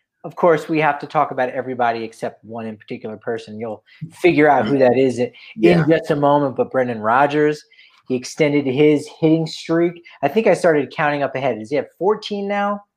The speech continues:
Speaker 2: Uh, thirteen or
Speaker 1: Or is it
Speaker 2: fourteen.
Speaker 1: thirteen?
Speaker 2: Did he, I think it's thirteen, and then, yeah, and
Speaker 1: I
Speaker 2: which he
Speaker 1: kept
Speaker 2: had
Speaker 1: a-,
Speaker 2: gotten
Speaker 1: adding and
Speaker 2: before
Speaker 1: going
Speaker 2: getting
Speaker 1: in, saying, "Okay, so tomorrow will be fourteen." I started getting very anxious about it.
Speaker 2: <laughs>
Speaker 1: He kept
Speaker 2: Right.
Speaker 1: going. Story, ten-game hit streak as well.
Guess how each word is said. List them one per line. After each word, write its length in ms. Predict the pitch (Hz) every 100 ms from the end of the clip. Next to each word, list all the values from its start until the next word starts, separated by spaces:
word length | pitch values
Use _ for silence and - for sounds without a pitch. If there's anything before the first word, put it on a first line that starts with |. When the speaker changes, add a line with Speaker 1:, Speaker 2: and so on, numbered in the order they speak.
| _ _ -
Speaker 2:
Uh, 580 | 135 135 127 123 113 120
thirteen 500 | - 175 175 175 165
or 40 |
Speaker 1:
Or 20 | 139
is 60 |
it 20 | 131
Speaker 2:
fourteen. 200 | 123 139
Speaker 1:
thirteen? 260 | 120 101
Speaker 2:
Did 100 | 107 113
he, 140 | 113
I 80 | 123
think 160 | 135
it's 100 | 110
thirteen, 560 | - 127 120 127 117 110
and 160 | 104 101
then, 240 | 101 98
yeah, 220 | 120 110
and 100 | 101
Speaker 1:
I 120 | 117 110
Speaker 2:
which 200 | - 185
he 80 |
Speaker 1:
kept 140 | 147 -
Speaker 2:
had 80 | -
Speaker 1:
a-, 20 |
Speaker 2:
gotten 440 | 117 120 98 - - _
Speaker 1:
adding 300 | 160 165 170
and 80 | 160
Speaker 2:
before 120 | 139
Speaker 1:
going 320 | 139 151 156 147
Speaker 2:
getting 160 | 151
Speaker 1:
in, 80 | 160
saying, 200 | 165 139
"Okay, 240 | 131 - 110
so 140 | -
tomorrow 440 | 110 113 110 127 147
will 100 | 160
be 120 | 165
fourteen." 840 | 156 - 185 190 190 - 135 127 127
I 80 |
started 280 | 127 131 120
getting 300 | 120 113 113
very 340 | 110 131 147 143
anxious 340 | 131 - 131
about 340 | 131 131 127 165
it. 80 |
Speaker 2:
<laughs> 280 | 151 165 160
Speaker 1:
He 180 | - -
kept 100 | 160
Speaker 2:
Right. 200 | - 113
Speaker 1:
going. 320 | 156 151 160 151 _
Story, 840 | - - 156 143 147 151 151 151
ten-game 460 | - 147 139 139 139
hit 240 | 131 139
streak 480 | - - 143 143 139
as 240 | 131 123 117
well. 560 | 131 135 135 135 135